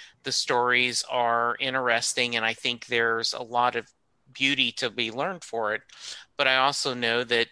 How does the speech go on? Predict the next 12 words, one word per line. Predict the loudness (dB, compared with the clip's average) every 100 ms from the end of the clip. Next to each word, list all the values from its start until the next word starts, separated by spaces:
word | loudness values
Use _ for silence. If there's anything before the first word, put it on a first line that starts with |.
| -6
you | -4
know, | 0 -2
this | -2 0
is | 0 -2
a | -6
pretty | -4 -2 0 -2
niche | -2 2 2 2 -4
con-, | -2 0 2 0
you | -2
know, | -2 -2
podcast. | 2 4 4 0 -2 -8 -12 -16 -16 -2
I'm, | -2 -2